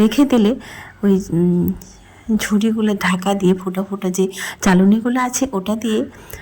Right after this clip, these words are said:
ঢাকা দিয়ে রেখে দেই, কিন্তু নষ্ট হয় না। এখন হয়তো গরম আসছে,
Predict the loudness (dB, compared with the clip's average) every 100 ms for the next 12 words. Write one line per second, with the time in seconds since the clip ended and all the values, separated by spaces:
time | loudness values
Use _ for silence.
0 | -8 -2 0 2 4 4 4 2 2 2
1 | 0 2 2 4 2 2 2 0 2 2
2 | -2 -6 -8 -2 0 4 4 4 2 0
3 | 0 2 2 2 0 -2